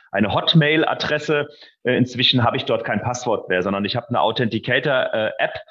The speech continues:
quasi auf meinem Handy, habe meine E-Mail-Adresse und kann mich nur noch über den Authenticator anmelden. Das heißt, ich habe sofort eine Zwei-Faktor-Authentisierung.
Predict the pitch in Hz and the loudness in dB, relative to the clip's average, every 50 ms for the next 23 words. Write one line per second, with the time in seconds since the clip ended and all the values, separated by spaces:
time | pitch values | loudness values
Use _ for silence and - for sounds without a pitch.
0 | - - - - _ - 135 135 127 127 123 139 120 123 123 110 110 110 123 147 | -20 -20 -20 -20 _ 0 2 4 4 6 4 2 2 2 0 2 2 2 4 4
1 | 165 165 151 151 147 127 120 - - 123 120 117 110 131 143 147 143 135 127 123 | 2 4 4 2 2 2 0 0 0 0 0 2 2 2 2 2 2 2 0 0
2 | - - 131 127 - - 131 117 - - - - - 117 - - 123 131 131 120 | -2 -2 -4 -2 -2 0 -2 -2 -2 -6 -12 -8 -4 -2 0 0 2 2 2 2
3 | 113 123 131 143 147 143 139 131 107 - - - - - - - - 127 120 120 | 4 4 4 4 4 2 0 0 -2 -6 -12 -18 -16 -6 -2 0 2 2 2 2
4 | 117 - 98 123 127 135 131 123 - 127 143 139 135 139 143 143 127 117 120 117 | 2 4 2 2 2 0 -2 -2 -2 0 0 2 2 2 2 2 2 2 2 2
5 | 110 110 110 113 113 113 127 120 117 - - 123 113 - 127 120 - 135 123 - | 2 2 0 -2 -2 -2 -2 -4 -4 -2 -4 -6 -4 -4 -4 -2 -2 -2 -2 -2
6 | 123 117 - 123 117 117 139 131 - - 147 120 98 104 101 113 101 95 95 87 | -4 -4 -2 -2 -2 -2 -2 -4 -4 0 0 2 2 2 0 0 -2 -2 -2 -2
7 | - 98 92 82 90 87 85 | -2 -2 0 0 0 -2 -4